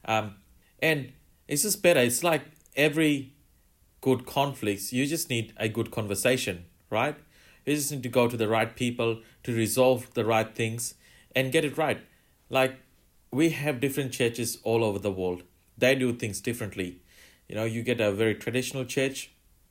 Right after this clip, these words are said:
you get a church that is like a nightclub, or you can get a church, uh, somewhere in between,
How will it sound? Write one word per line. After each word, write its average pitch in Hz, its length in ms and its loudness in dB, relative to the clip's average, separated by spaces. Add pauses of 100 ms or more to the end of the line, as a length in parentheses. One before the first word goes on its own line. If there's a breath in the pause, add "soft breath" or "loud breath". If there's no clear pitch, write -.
(640)
you 123 120 0
get 120 320 2 (400 loud breath)
a 110 60 -4
church 131 400 -2
that 113 160 -2
is 107 140 -4
like 107 180 0
a 110 60 -4
nightclub, 104 640 -2 (400 loud breath)
or 110 240 2
you 110 100 -2
can 113 160 -6
get 113 140 0
a 110 60 2
church, - 560 -2
uh, 98 240 -2
somewhere 117 360 -2
in 110 140 -4
between, 135 480 -6